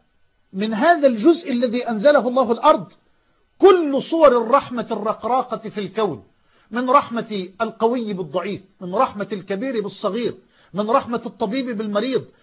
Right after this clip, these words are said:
من رحمة الحاكم بالمحكوم والرئيس بالمرؤوس، ومن رحمة الأم بولدها والأب بأولاده. كل صور الرحمة الرقراقة في الكون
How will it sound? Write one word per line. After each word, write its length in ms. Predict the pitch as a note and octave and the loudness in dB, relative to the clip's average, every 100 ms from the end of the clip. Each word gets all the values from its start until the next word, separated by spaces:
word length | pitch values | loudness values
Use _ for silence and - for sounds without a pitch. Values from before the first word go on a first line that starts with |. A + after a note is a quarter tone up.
| _ | _
من 200 | F#3+ G#3+ | -6 0
رحمة 320 | B3+ B3+ A#3 A#3 | 0 0 -6 -6
الحاكم 460 | G#3 - C#4+ C#4+ | -6 -2 -4 -2
بالمحكوم 760 | B3 G#3+ G3+ F#3+ - C#4 A3 A#2+ _ _ - | -6 -6 -6 -8 -4 -2 -2 -6 _ _ -2
والرئيس 1200 | E3 B3 B3 G#3 A3+ G#3 A3 C#4+ D4+ F3 - _ | 2 2 2 0 -2 -2 -4 -2 -4 -6 -12 _
بالمرؤوس، 880 | E3+ B3+ B3 A#3 C#4+ D#4 - - - _ _ - | -6 -2 -2 -2 0 0 0 -8 -20 _ _ -2
ومن 280 | A3 A#3 | 0 2
رحمة 540 | A#3+ D4 A#3+ A#3+ A#3 G#3+ - | 2 2 0 -6 -6 -6 -6
الأم 560 | G#3 D#4 D#4 A3 C3+ E3 | -2 -2 0 -4 -8 -4
بولدها 720 | G#3+ A3 G#3+ G3+ G3 C#3+ _ _ - | 0 0 0 -2 -4 -8 _ _ -2
والأب 520 | F#3+ G#3 C4+ D4 D3+ | -2 2 2 2 2
بأولاده. 680 | G3+ A#3 G#3+ A3 C#4+ F3 - _ _ _ | -2 0 0 0 0 -2 -8 _ _ _
كل 420 | D#4+ E4+ C#4+ B3+ | 0 0 -2 -6
صور 340 | - E4+ D#4 A#3+ | -4 0 0 0
الرحمة 460 | A3+ D4 B3 A#3+ A3+ | 0 -2 -2 -6 -4
الرقراقة 1000 | G#3 G#3 - B3 C4+ - B3+ C#4 B3+ A#3 | -4 -4 -2 0 0 -2 -4 -6 -10 -6
في 120 | A3 | -4
الكون 560 | G3 - D#4+ E4 E4+ | -2 0 2 0 -4